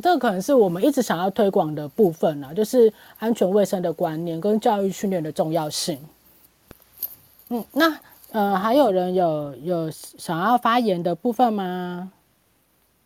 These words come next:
因为我们，我们预计是控制在大概三十分钟之内的时间。那如果说大家没有什么想要，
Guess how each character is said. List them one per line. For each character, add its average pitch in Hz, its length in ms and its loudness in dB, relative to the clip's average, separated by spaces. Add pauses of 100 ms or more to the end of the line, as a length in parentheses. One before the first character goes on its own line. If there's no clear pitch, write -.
(2750)
因 285 80 4
为 330 60 6
我 247 200 6
们， 180 400 0
我 196 80 -4
们 190 240 0
预 269 160 4
计 269 160 0
是 254 160 0
控 220 260 0
制 202 180 -4
在 190 240 2
大 202 140 -4
概 208 140 -2
三 254 200 0
十 220 140 -4
分 180 240 -2
钟 170 180 -2
之 170 200 -10
内 170 240 -4
的 151 160 -10
时 151 260 -10
间。 139 440 -10 (420)
那 262 240 2 (200)
如 214 140 0
果 233 160 6
说 208 580 2 (600)
大 233 140 4
家 226 200 4
没 220 120 0
有 190 140 2
什 185 160 -4
么 160 220 -6
想 156 180 -4
要， 175 600 2